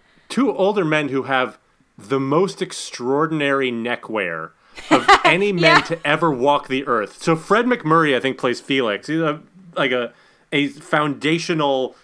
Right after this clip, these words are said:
Speaker 1: character actor from that time. And he wears these gigantic comical, uh, uh,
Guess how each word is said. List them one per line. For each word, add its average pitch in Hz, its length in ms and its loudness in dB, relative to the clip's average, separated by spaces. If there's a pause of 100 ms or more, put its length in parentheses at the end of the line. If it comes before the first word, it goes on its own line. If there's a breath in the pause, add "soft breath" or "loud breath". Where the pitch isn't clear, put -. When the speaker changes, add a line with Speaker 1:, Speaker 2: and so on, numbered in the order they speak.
Speaker 1:
character 156 380 0
actor 131 160 -6
from 117 140 -10
that 113 180 -6
time. 123 400 -2 (420 soft breath)
And 147 120 -2
he 147 60 -2
wears 175 320 0
these 127 200 -6
gigantic 139 880 -2
comical, 147 760 -4 (260 soft breath)
uh, 123 320 -2 (360)
uh, 120 300 -4